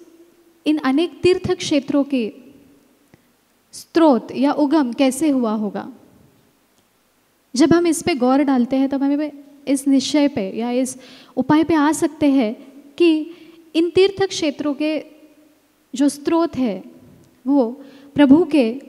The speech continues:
अनेक अवतार है। जैसे विष्णु भगवान ने राम का अवतार लिया,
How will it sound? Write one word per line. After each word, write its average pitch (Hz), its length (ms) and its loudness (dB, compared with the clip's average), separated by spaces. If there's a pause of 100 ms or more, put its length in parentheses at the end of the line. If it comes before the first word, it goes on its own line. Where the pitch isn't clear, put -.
अनेक 262 240 0
अवतार 240 500 0
है। 214 300 -2 (2500)
जैसे 262 680 0 (580)
विष्णु 320 320 2
भगवान 254 380 0
ने 240 380 -6 (1120)
राम 262 320 4
का 285 120 2
अवतार 202 360 -2
लिया, 196 360 -8